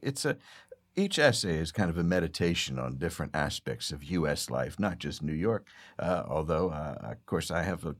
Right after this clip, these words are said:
lot of fondness for the New York ones being, being here, and because we kind of run in similar circles, when you mention someone, I think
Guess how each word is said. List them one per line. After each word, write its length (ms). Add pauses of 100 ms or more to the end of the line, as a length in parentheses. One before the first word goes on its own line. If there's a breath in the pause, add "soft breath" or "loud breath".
(720 soft breath)
lot 180
of 80
fondness 440
for 120
the 100
New 120
York 260
ones 300
being, 340
being 320
here, 300 (220 soft breath)
and 220
because 340
we 100
kind 240
of 120
run 220
in 100
similar 400
circles, 520
when 120
you 160
mention 400
someone, 400
I 120
think 220